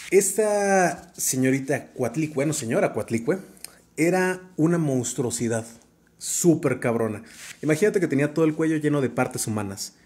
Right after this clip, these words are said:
Sus manitas estaban llenas de sangre, piel y huesos, al igual que sus patitas. Eso sí, no se le arruinaba el pinche, este, el pinche pedicure y el manicure que llevaba.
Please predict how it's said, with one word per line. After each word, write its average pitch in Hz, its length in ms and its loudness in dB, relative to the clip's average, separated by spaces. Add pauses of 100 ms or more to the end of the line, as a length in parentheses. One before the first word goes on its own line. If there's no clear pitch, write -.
(260)
Sus 127 200 -2
manitas 131 400 0
estaban 123 380 -2
llenas 120 260 0
de 113 80 -2
sangre, 147 460 2
piel 127 340 2
y 123 40 0
huesos, 120 500 -2 (220)
al 113 100 -2
igual 123 220 0
que 123 80 -8
sus 117 180 -4
patitas. 190 520 -2 (420)
Eso 113 220 -2
sí, 170 280 -6
no 113 160 -2
se 117 120 -4
le 110 100 -2
arruinaba 117 420 0
el 113 80 -4
pinche, 107 340 -8
este, 98 380 -8
el 95 140 -12
pinche 101 240 -10
pedicure 107 340 -4
y 120 60 0
el 107 80 -2
manicure 104 340 -8
que 107 120 -4
llevaba. 92 360 -8